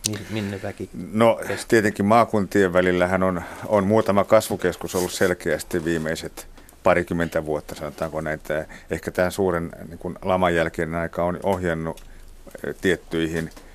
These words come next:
Speaker 2: neljään, viiteen, ehkä useampaankin keskukseen.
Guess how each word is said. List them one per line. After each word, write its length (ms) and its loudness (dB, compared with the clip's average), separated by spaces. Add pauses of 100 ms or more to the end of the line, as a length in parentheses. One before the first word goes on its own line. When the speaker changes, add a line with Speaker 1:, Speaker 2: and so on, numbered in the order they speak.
(180)
Speaker 2:
neljään, 400 4
viiteen, 640 2
ehkä 240 -4
useampaankin 680 -2
keskukseen. 600 -4